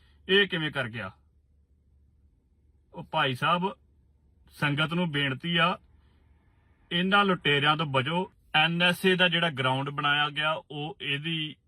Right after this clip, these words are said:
ਸਾਰੀ ਇੱਕ ਸਾਜ਼ਿਸ਼ ਸੀ। ਇਹਨੇ ਸਰਕਾਰਾਂ ਨਾਲ, ਪ੍ਰਸ਼ਾਸਨ ਨਾਲ ਮਿਲ ਕੇ ਗਰਾਊਂਡ ਤਿਆਰ ਕੀਤੀ। ਇੱਕ ਉਹ ਛਲਾਰੂ ਜਿਹਾ ਜਵਾਕ ਜਿਹਾ ਸੀ, ਜਿਹਦੇ ਪਿੱਛੇ ਲੱਗ ਕੇ ਇਹਨਾਂ ਨੇ,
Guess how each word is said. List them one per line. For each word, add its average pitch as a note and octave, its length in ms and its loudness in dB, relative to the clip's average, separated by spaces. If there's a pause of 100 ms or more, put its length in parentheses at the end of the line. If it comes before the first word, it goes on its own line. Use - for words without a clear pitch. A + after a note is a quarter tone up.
(180)
ਸਾਰੀ D3+ 440 2
ਇੱਕ C#3 160 -6
ਸਾਜ਼ਿਸ਼ B2 500 -2
ਸੀ। D3 240 -10
ਇਹਨੇ C#3 280 -6
ਸਰਕਾਰਾਂ A#2+ 500 -6
ਨਾਲ, B2+ 120 0
ਪ੍ਰਸ਼ਾਸਨ B2 520 -8
ਨਾਲ C3+ 140 -2
ਮਿਲ A2+ 240 -6
ਕੇ C3+ 360 -4 (400)
ਗਰਾਊਂਡ B2 320 0
ਤਿਆਰ B2+ 280 0
ਕੀਤੀ। B2+ 400 -8
ਇੱਕ B2+ 200 -8
ਉਹ B2+ 280 -4 (340)
ਛਲਾਰੂ C3+ 380 0
ਜਿਹਾ C3+ 120 0
ਜਵਾਕ A#2 360 0
ਜਿਹਾ B2+ 220 0
ਸੀ, C3+ 100 -4
ਜਿਹਦੇ B2+ 240 -4
ਪਿੱਛੇ B2 280 -8
ਲੱਗ A2+ 220 -2
ਕੇ B2 180 -8
ਇਹਨਾਂ B2+ 240 -2
ਨੇ, A#2+ 200 -4